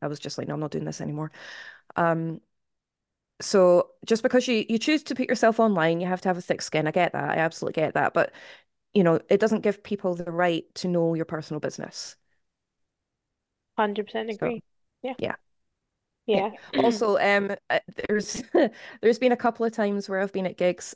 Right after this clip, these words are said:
Speaker 1: and I've been recognized because of my <laughs> YouTube channel, which has always been very awkward because I'm an awkward turtle, right?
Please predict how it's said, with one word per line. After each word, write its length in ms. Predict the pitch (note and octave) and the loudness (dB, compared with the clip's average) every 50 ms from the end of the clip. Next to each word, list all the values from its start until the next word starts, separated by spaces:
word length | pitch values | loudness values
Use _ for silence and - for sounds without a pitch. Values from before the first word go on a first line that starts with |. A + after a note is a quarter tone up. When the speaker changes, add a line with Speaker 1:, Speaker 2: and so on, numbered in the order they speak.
| - | 0
Speaker 1:
and 380 | - F3+ E3+ F3 F3+ F3 F3 - - | 2 2 4 4 2 2 0 -2 -2
I've 100 | F#3 F3 | -2 -2
been 140 | - F#3 F3+ | -2 0 2
recognized 680 | F3+ F#3 F3+ - F#3+ - - F3 F3 F3 F#3 - - | 2 2 2 2 0 0 0 0 2 0 0 -2 -6
because 320 | - - - F#3 E3+ F3+ F#3 | -12 -4 0 0 2 2 0
of 140 | F#3 - | -2 -2
my 100 | G3 F#3+ | 2 4
<laughs> 20 | G#3 | 6
YouTube 420 | G#3 A#3 A#3 - - F4 F4 F4 | 6 4 4 4 2 2 2 2
channel, 360 | - - E4 D#4+ D#4+ E4+ E4 | -2 0 0 2 2 2 0
which 180 | E4 D4+ - - | 0 -2 -2 -4
has 100 | C4+ C4 | -2 0
always 320 | C#4+ D4+ E4+ F#4 F#4 F#4 | 2 4 4 4 2 2
been 180 | - D#4+ D4 C#4+ | 2 2 2 4
very 260 | - C4+ C4 C#4 C#4+ | 4 4 4 4 6
awkward 480 | B3+ A#3+ C4 B3+ - - - G3 G3 - | 6 4 4 2 0 -2 -2 0 0 -2
because 140 | G#3+ - B3+ | -2 0 0
I'm 140 | C4+ F4 | 2 4
an 100 | F#4+ F4 | 4 4
awkward 340 | D#4 C#4 - - - A3 A3 | 4 4 2 2 -2 -4 0
turtle, 400 | - A#3+ B3+ C4 - - F3+ D#3+ | 2 4 4 4 4 2 0 0
right? 300 | E3 F3+ F#3+ G#3 - - | 2 2 2 2 0 -2